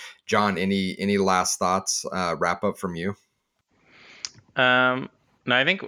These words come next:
Speaker 2: yeah, we touched on a lot of things. Um, I think the, the big thing is just that, uh,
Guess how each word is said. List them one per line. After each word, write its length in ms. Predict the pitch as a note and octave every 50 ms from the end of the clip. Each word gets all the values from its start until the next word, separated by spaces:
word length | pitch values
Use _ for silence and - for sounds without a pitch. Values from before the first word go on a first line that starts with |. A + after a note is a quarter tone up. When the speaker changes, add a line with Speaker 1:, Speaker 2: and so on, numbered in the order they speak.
| -
Speaker 2:
yeah, 160 | C3 C3 C3+ A#2+
we 100 | G#2+ G#2+
touched 260 | - - E3+ D#3+ -
on 60 | A#2+
a 60 | G#2
lot 160 | G#2 G#2+ A2
of 80 | A2 -
things. 480 | - A2+ A2 G2+ F#2 F2+ - - - - _ _ _ _ - - _ - _ -
Um, 560 | A#2 G#2+ G#2 G2+ G2+ G2 G2 G2 G2 F#2+ - - _ _ _ _ _ _ _ -
I 160 | - A2+ A#2+
think 400 | - - D#3 D#3 C#3+ - - - _ _ _ _ _ _ _ _ _ _ _ _ _
the, 220 | - A#2+ - B2 A#2
the 100 | A2+ A#2
big 340 | A2 A2 B2 B2 A#2+ A#2 -
thing 360 | C3 B2 B2 B2+ B2+ A#2+ - - -
is 240 | B2+ B2+ G#2 G2+ -
just 320 | - A2+ G2+ - - -
that, 500 | - G#2+ G#2 G2+ G2+ G2 - - - - - _ _ _ _ _ _ _ _ _ -
uh, 60 | C3